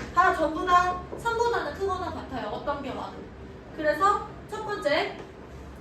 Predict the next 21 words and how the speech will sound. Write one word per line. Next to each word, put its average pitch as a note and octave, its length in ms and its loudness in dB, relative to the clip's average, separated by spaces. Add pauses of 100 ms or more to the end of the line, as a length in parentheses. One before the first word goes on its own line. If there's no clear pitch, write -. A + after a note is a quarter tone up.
(220)
얘가 D4 400 6
에프 F#4+ 180 0
사가 F4+ 300 4
일일 A#4 280 8
때를 G4+ 280 2
우리가 D4 260 0
생각해보면 F4 680 -2
세 A4 140 -4
가지, G#4+ 240 2
세 G4+ 140 -2
가지, F#4+ 260 0
세 G4 120 2
가지 F#4 340 2
이렇게 B3+ 260 -4
해서 D4 160 -6
삼의 G4+ 400 -2 (720)
세제곱이다 G#4 680 0
라고 A#3 220 -4
생각할 D4+ 420 -8
수 - 180 -10
있어요. - 240 -12